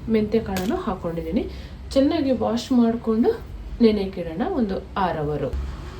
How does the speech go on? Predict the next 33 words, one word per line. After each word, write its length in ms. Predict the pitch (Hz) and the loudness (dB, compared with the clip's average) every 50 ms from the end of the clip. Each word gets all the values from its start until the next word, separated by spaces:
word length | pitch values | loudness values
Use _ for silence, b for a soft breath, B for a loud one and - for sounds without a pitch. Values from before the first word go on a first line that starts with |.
| - - - - | -14 -12 -4 2
ನನಗೆ 240 | 226 233 220 214 233 226 | 4 4 6 8 8 6
ಇಡ್ಲಿ 200 | 220 196 262 302 | 6 4 2 0
ಮಾಡಿ 240 | 302 294 269 247 240 | 2 2 4 4 4
ಅಂತ 120 | 233 226 240 240 - | 4 4 4 2 2
ತುಂಬ 180 | 220 214 226 262 | 4 4 6 4
ಜನರ 280 | 254 262 240 233 214 214 | 6 6 6 6 6 4
ರಿಕ್ವೆಸ್ಟ್ 420 | 208 202 - 214 208 208 - 208 | 0 -2 0 -2 -2 -2 -2 -4
ಇತ್ತು, 180 | 196 185 - 208 | -4 -2 0 -2
ನಮ್ಮ 200 | 208 196 190 190 185 185 | -2 -2 -2 -4 -4 -4
ಮನೆಯಲ್ಲಿ 320 | 185 185 190 190 196 196 196 190 | -4 -4 -4 -2 0 0 0 0
ಇಡ್ಲಿ 200 | 190 - 190 196 | 0 -2 -2 -2
ಚೆನ್ನಾಗಿ 380 | - - 202 190 185 180 190 190 | -2 -2 -4 -4 -4 -4 -6 -6
ಸಾಫ್ಟಾಗಿ 480 | - 208 196 190 - - 185 185 190 | -4 -4 -6 -6 -6 -6 -6 -6 -6
ಬರಲ್ಲ 340 | 185 180 175 - 254 - - | -6 -6 -6 -6 -6 -6 -6
ಅಂತ. 240 | 170 170 - - - 381 - - B B B B B B B B - | -8 -10 -10 -8 -6 -6 -6 -6 B B B B B B B B 0
So 60 | - 214 208 208 | 2 2 2 4
ಹಾಗಾಗಿ 380 | 214 226 226 240 247 233 226 226 220 | 4 6 6 8 8 8 8 6 6
ನಾನಿವತ್ತು 440 | 214 208 208 202 202 196 190 - 190 - - B B B B B B B B B B 240 226 | 4 2 2 0 0 -2 0 0 0 0 -2 B B B B B B B B B B 0 2
ಇಡ್ಲಿ 220 | 208 190 220 233 | 4 6 8 8
ಮಾಡಿ 260 | 220 208 196 180 226 330 392 - - | 8 6 4 2 -2 -2 -2 0 0
ತೋರಿಸ್ತಾ 380 | 196 - - - - - 254 | 0 0 0 -4 -6 -6 -6
ಇದ್ದೀನಿ. 300 | 240 240 - - - - - - - | -6 -6 -6 -4 -4 -4 -2 0 2
ಎಲ್ಲವನ್ನು 420 | 233 240 285 320 320 294 269 277 269 240 | 4 4 4 2 2 2 2 2 4 4
ಒಟ್ಟಿಗೆ 320 | 233 - - 262 240 254 | 4 4 2 0 2 2
ಹಾಕ್ಕೊಂಡು 640 | 247 240 - 220 214 220 - - 214 196 196 190 311 427 427 - - - - - - - - | 0 0 -2 -2 -4 -2 -2 -2 -2 0 0 2 2 2 0 -2 -4 -8 -8 -8 -8 -6 -2
ನೆನೆಯಕ್ಕಿಡ್ತೀನಿ 680 | 220 196 190 190 185 185 - 190 170 - - - 170 170 170 165 | 0 0 2 2 0 -2 -4 -6 -8 -8 -8 -10 -8 -8 -8 -6
ನಾನು. 160 | 165 175 233 381 392 - B B B B B B B - - | -4 -2 -2 -2 -2 -4 B B B B B B B -2 4
ಉದ್ದಿನ 220 | 190 233 226 214 208 | 8 8 8 8 8
ಬೇಳೆ 180 | 208 196 196 196 | 2 4 4 6
ಎಲ್ಲ 120 | 190 196 | 6 6
ಸಪ್ರೇಟಾಗಿ 680 | 202 - - 202 180 - 226 226 220 - 220 208 202 | 6 4 0 -2 0 2 4 4 4 2 0 0 0
ಏನು 160 | 196 196 190 190 | -2 -2 -2 -2
ಹಾಕ್ಕೊಳ್ಳಲ್ಲ, 580 | 190 190 180 175 - - 170 165 160 185 254 | -4 -6 -8 -8 -6 -4 -4 -2 -2 0 0